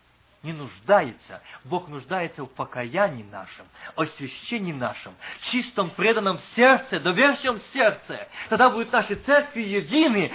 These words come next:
тогда будет народ единый. Христос не сказал, что сделайте союзы после моего отшествия, сделайте институты после моего отшествия,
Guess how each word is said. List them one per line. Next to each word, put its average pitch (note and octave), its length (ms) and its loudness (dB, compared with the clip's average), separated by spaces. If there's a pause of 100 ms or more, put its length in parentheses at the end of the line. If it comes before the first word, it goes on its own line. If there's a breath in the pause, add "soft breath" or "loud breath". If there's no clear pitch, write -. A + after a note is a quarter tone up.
(120)
тогда B3 140 6
будет C4 180 2
народ B3 360 4
единый. G#3+ 920 2 (400 loud breath)
Христос A#3+ 380 4
не C#4 140 -4
сказал, E4 380 8
что B3+ 180 0
сделайте C4+ 460 2
союзы C4+ 560 4
после G#3+ 300 -2
моего F#3+ 260 2
отшествия, C3 760 -2 (240 loud breath)
сделайте C#4+ 580 6
институты D4 600 0
после A3 320 -4
моего F#3 240 2
отшествия, D3+ 680 -6